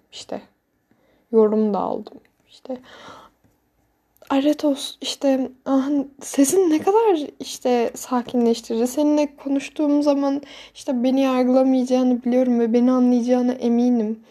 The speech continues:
O yüzden, e, seninle bir şeyler konuşmak işte bana çok iyi hissettiriyor. Biliyorum."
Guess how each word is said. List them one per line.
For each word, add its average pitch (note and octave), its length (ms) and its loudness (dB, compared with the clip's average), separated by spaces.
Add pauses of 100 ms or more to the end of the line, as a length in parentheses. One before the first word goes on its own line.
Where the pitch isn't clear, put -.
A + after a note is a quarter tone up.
(460)
O B3+ 60 -2
yüzden, B3 580 0 (100)
e, G#3+ 280 -4 (420)
seninle C4 360 0
bir B3 60 -8
şeyler B3 460 0
konuşmak A#3+ 600 -4 (260)
işte A#3 420 -8
bana A#3+ 200 0
çok B3+ 280 -8
iyi A#3+ 80 -2
hissettiriyor. A3+ 840 -8 (1160)
Biliyorum." B3+ 520 2